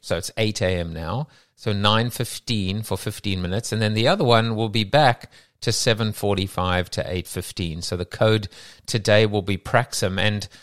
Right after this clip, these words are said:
the code for tomorrow is gonna be Bunny X X. Why not? B U N N Y X X will be, uh, the secret word to get today's poem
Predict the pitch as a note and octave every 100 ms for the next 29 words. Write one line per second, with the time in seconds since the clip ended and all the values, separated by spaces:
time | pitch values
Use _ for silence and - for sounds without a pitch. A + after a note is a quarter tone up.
0 | _ - - G3+ G#3 F#3+ E3 D3 F#3 F3+
1 | D3+ E3+ D3+ E3 G#2+ C#3 E3 E3+ E3+ D3+
2 | D3+ - E3+ - - - A2+ D3 C#3+ C#3
3 | D2 - - _ _ _ - C3 D3 C#3
4 | C3 B2 B2 G#2+ A2+ A2+ G#2 G#2 - G#2+
5 | - - - G2+ - - - G#2+ F#2+ G2+
6 | G2+ G2 _ _ _ - G2 F#2+ F#2+ -
7 | B2 - G#2 A2 G2+ F#2+ - - G#2+ G#2
8 | G2+ - - G2 A#2+ B2 B2 - A2 G2+